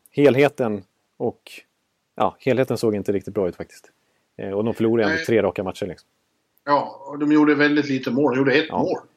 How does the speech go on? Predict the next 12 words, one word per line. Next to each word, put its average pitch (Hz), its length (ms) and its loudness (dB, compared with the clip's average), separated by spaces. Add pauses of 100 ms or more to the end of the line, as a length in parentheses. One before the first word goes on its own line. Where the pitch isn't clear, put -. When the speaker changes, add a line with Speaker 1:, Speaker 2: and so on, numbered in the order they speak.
(180)
Speaker 1:
Ja, 120 80 -2
poängligan 147 540 6
var 127 120 6
liksom 117 420 0 (180)
tre 127 240 4
pers. - 380 -2 (760)
Speaker 2:
Ja. 135 160 0
Speaker 1:
En, 127 400 -2
ett - 120 -2
mål, 117 260 0
två 104 220 -2
assist. 98 300 -4